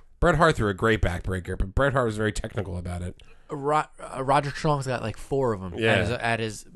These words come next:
Speaker 2: beck and call.
Speaker 1: Roderick Strong's a really good wrestler. I love Roderick Strong. I
Speaker 2: Yeah,
Speaker 1: think
Speaker 2: me
Speaker 1: he's,
Speaker 2: too.
Speaker 1: I think Roderick Strong is the best wrestler out of the four of them, in my opinion.
Speaker 2: Yes.
Speaker 1: Matt, technical-wise, Matt on the mat, absolutely think Roderick Strong's the best one. Um,
Speaker 2: Strong, Cole, O'Reilly, Fish.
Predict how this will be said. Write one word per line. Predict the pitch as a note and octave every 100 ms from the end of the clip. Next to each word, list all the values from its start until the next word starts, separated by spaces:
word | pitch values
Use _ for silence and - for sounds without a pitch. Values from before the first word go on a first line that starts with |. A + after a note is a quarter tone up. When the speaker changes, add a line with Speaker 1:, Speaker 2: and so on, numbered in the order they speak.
| - G#2
Speaker 2:
beck | A#2
and | B2
call. | G#2+ A2+ E2 G2
Speaker 1:
Roderick | D#3 A#3+ -
Strong's | - B2+ G2
a |
really | F#2 F#2+ F#2
good | F#2 E3
wrestler. | G2 - G#2 A2 - -
I | G#2 C3
love | G2+ F#2+ G2 G2 F#2
Roderick | E2+ F2 -
Strong. | F#2+ F#2 F#2+
I |
Speaker 2:
Yeah, | G2+
Speaker 1:
think | G#3 E3+
Speaker 2:
me |
Speaker 1:
he's, | A2+
Speaker 2:
too. | G2+ F#2 - -
Speaker 1:
I | C3
think | G#3+ G#3 G#2+
Roderick | G#2+ G#2
Strong | - G#2+
is | G2+
the |
best | F#2+ G#2 -
wrestler | C3 - F#2+
out |
of |
the | F#2
four | F#2+ A2
of | F#2+
them, | F#2 G2
in | G2+
my | G2+ F#2
opinion. | G#2 G#2+ F#2 G#2+
Speaker 2:
Yes. | F#2 - - -
Speaker 1:
Matt, | A2 A2 -
technical-wise, | A#2+ A#2 C3+ D3 D3+ D#3 D3
Matt | G#2 A2+ -
on | G#2
the | A2
mat, | G2+ A2+ C#3+
absolutely | G2+ G#2 G#2+ G2+ F#2
think | F#2
Roderick | F2+ G#2 -
Strong's | F#2+ F#2+
the | G2
best | F#2+ F#2+
one. | F#2+ G2 - _ _ _ _ _ _
Um, | G2 G2+ G2 G2 G2 F#2 - - -
Speaker 2:
Strong, | - B2+ B2 B2 A#2
Cole, | - A2+ A2
O'Reilly, | G#2 G2 F#2+ F#2 F#2+
Fish. | - G2+ -